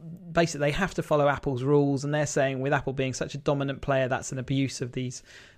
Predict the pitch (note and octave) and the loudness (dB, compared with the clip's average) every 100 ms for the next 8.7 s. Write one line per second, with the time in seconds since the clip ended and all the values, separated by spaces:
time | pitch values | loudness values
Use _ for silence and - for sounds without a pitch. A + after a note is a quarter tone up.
0 | - B2+ - C#3 D3 C#3 C3+ C3 C#3 - | -6 -6 -6 -8 0 0 2 2 2 0
1 | B2+ A#2 - B2+ B2+ B2+ B2+ B2+ B2+ C3+ | -2 -4 -6 -4 -2 -2 -2 -4 -6 -8
2 | B2+ B2+ B2+ B2+ B2+ B2 - _ _ _ | -6 -6 -6 -6 -8 -10 -14 _ _ _
3 | C#3 C#3+ C3+ D#3 C3 B2+ C#3 C#3 C3+ C#3+ | -8 -6 -4 -4 -4 -6 -6 -2 0 -2
4 | F3+ D3 D3 D3+ C3 D#3 D3+ D3 C#3+ - | -2 0 2 0 0 0 2 0 -4 -16
5 | - - - D3 E3 E3 - G3+ D#3+ C3+ | -20 -20 -4 4 4 4 4 4 4 4
6 | D3+ D3+ D3 - _ - C#3+ F#3 D#3 D#3 | 2 4 2 -2 _ -16 -6 0 2 2
7 | C#3+ - C#3 C#3+ C3+ C3+ C#3 C#3 C3 - | -2 0 0 0 0 -4 -2 -2 -2 -2
8 | C3 - C3 - - - - | -6 -4 -10 -10 -14 -14 -18